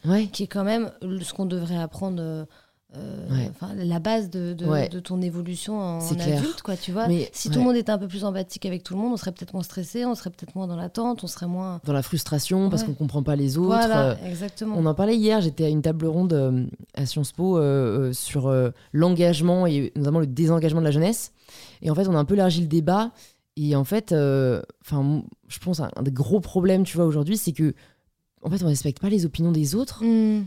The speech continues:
Speaker 1: mais parce que, euh, en fait, on nous a jamais appris à échanger
Speaker 2: Oui.
Speaker 1: et avoir un, un, un esprit critique,
Speaker 2: Oui.
Speaker 1: tu vois.
Speaker 2: Et penser que les autres peuvent penser différemment,
Speaker 1: Mais ouais.
Speaker 2: surtout.
Speaker 1: Tu vois, c'est, et c'est parce que parfois, quand c'est des convictions, en fait, c'est tellement viscéral que, euh, tu vois, je peux comprendre, en effet, euh, moi, je suis, enfin, je suis pas sûre que je pourrais être pote avec des gens racistes, quoi.
Speaker 2: Mm.
Speaker 1: Il y a des trucs, ok, tu pourras pas être pote avec tout le monde,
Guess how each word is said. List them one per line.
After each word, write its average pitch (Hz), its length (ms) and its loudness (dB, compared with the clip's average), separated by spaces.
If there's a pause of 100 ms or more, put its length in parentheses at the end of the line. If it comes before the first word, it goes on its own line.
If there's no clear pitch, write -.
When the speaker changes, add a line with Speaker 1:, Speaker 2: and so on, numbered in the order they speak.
(100)
Speaker 1:
mais 156 100 -4
parce 165 240 0
que, 208 100 -4
euh, 185 360 4
en 151 80 0
fait, 220 180 -2
on 180 60 0
nous 143 100 -2
a 143 80 0
jamais 156 200 0
appris 180 280 -4
à 185 60 0
échanger 165 540 -2
Speaker 2:
Oui. 185 200 -8
Speaker 1:
et 156 60 0
avoir 170 240 2
un, 160 180 0
un, 143 140 -2 (160)
un 135 260 0
esprit 139 240 -2
critique, - 340 -6
Speaker 2:
Oui. 262 80 4
Speaker 1:
tu 277 60 6
vois. 151 180 2 (140)
Speaker 2:
Et 220 80 -2
penser 214 320 0
que - 80 -8
les 208 140 0
autres 226 100 -4
peuvent 190 160 -8
penser 202 340 -6
différemment, 190 400 -2
Speaker 1:
Mais 175 60 6
ouais. 247 180 4
Speaker 2:
surtout. 185 280 -10 (200)
Speaker 1:
Tu - 120 -6
vois, 226 160 4
c'est, 202 180 0
et 170 200 2
c'est 170 260 0 (180)
parce 175 180 -4
que 214 140 -2
parfois, 180 320 -2
quand 170 140 -2
c'est 156 100 -4
des 147 80 -2
convictions, 170 600 -2
en 156 60 0
fait, 175 220 -2
c'est 139 140 -8
tellement 156 300 -2
viscéral 160 680 0
que, 170 140 -4
euh, 151 200 2 (440)
tu - 80 -2
vois, 220 40 2
je - 100 -4
peux 165 100 -2
comprendre, 202 420 2
en 175 80 2
effet, 190 380 2
euh, 156 60 2
moi, 151 120 0
je 147 60 -2
suis, 139 180 -10
enfin, 135 240 -2
je 131 60 -2
suis - 120 -10
pas 139 100 -4
sûre 165 200 -2
que - 60 -10
je - 60 -20
pourrais 139 100 -4
être 131 80 -10
pote 147 160 -2
avec 143 80 -2
des 135 80 -8
gens 139 80 0
racistes, 170 400 -2
quoi. 175 160 2
Speaker 2:
Mm. 233 300 0
Speaker 1:
Il - 20 -4
y 151 40 0
a 156 40 2
des 156 60 2
trucs, - 220 -4
ok, 196 260 2
tu - 80 -12
pourras 151 160 -2
pas 170 100 0
être 160 100 -2
pote 175 140 0
avec 160 140 2
tout - 120 -4
le 233 60 4
monde, 262 140 2